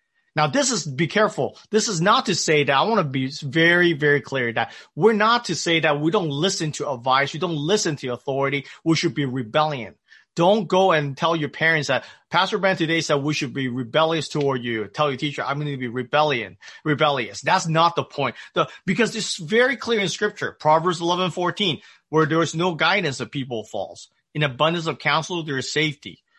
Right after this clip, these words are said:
Proverbs twelve fifteen, "The way of a fool is right in his own eyes, but a wise man listen to advice." So we're not saying that we should not listen to people authority, people who God placed above us in authority. But what I'm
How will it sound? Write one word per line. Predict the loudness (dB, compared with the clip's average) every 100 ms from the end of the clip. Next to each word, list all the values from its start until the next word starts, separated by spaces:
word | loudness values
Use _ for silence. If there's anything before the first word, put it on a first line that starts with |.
| _ _ _
Proverbs | 0 2 2 0
twelve | 0 0 2
fifteen, | -2 -2 -2 0
"The | 0
way | 0
of | 0
a | -2
fool | -2 2 2 2
is | -4
right | 0 0
in | 2
his | -2 -2
own | 0 2
eyes, | 2 2
but | 0
a | -2
wise | 2 4 4 0
man | -2 -4
listen | -4 -6 -6 -8
to | -8 -8
advice." | -6 -6 -6 -12 -20 _ -20 _ _ _ 0
So | 2 4
we're | 4
not | 2 0
saying | 2 2 2
that |
we | 0 0
should | 0
not | 2 2
listen | 0 -4 -4
to | -2
people | -2 -2
authority, | -4 -4 -2 0 -2 -4
people | -6 -6 -6 -6 -8 -6
who | -4 -2
God | 0 2 4 0
placed | -4 0 0 0
above | -2 -2 0 2 2
us | -2
in | -4 -12
authority. | -10 -8 -8 -8 -14 _ _ _ _ _
But | 0
what | 2 2
I'm | 2 -2 -2